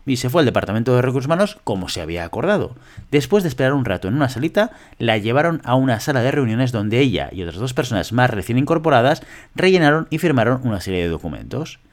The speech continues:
Después, una asistente administrativa les explicó las políticas del establecimiento, los horarios, tiempos de descanso, salario y beneficios.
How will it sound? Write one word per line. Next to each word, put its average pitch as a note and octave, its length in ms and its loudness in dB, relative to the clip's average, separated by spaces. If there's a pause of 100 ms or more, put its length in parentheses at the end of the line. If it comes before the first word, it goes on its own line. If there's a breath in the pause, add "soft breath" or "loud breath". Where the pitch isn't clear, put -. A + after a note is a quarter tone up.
(280 soft breath)
Después, D3 480 0 (240 soft breath)
una C#3+ 320 2
asistente B2+ 460 -2
administrativa C#3 720 0 (240 loud breath)
les F3 120 0
explicó G3 380 4
las D#3 160 4
políticas C3+ 400 0
del A#2 140 2
establecimiento, G#2+ 800 -2
los C3+ 280 2
horarios, B2+ 460 0
tiempos F#2 260 -4
de D#3+ 80 0
descanso, D#3+ 560 0
salario C3 420 2
y D#3+ 40 2
beneficios. E3+ 600 -4